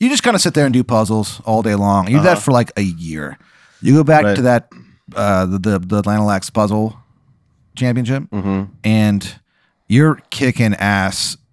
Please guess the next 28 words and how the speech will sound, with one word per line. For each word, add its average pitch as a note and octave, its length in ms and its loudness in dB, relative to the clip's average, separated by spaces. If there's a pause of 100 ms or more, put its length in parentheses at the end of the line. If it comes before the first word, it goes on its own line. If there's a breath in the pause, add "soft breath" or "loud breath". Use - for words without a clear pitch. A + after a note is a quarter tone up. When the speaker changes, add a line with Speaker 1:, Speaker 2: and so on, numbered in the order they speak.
(160)
Speaker 1:
so G2+ 760 -2 (560)
bad, F#2+ 460 -2
dude. E2 300 -4
You're G#2+ 120 0
fucking G2+ 500 -4 (140)
owning G#2 380 0
shop. F2+ 520 -6
These A2 240 -4 (120)
hours, G#2 640 0 (400 soft breath)
this - 240 -14
year F#2 380 -2
of F#2+ 100 -6
training F2 400 -2
has F2+ 140 -6
really F2 180 -6
paid E2 260 -10
off. D2+ 340 -12
You F#2+ 60 -6
get G2 60 -2
to F#2+ 60 0
Speaker 2:
Yeah. F2 60 0
Speaker 1:
the D#2+ 60 -4
finals, G2 640 -4 (300 soft breath)
head-to-head A2+ 640 0 (200)
with - 100 -8
the - 80 -4
hyphen G2+ 400 -4
himself. E2+ 640 -8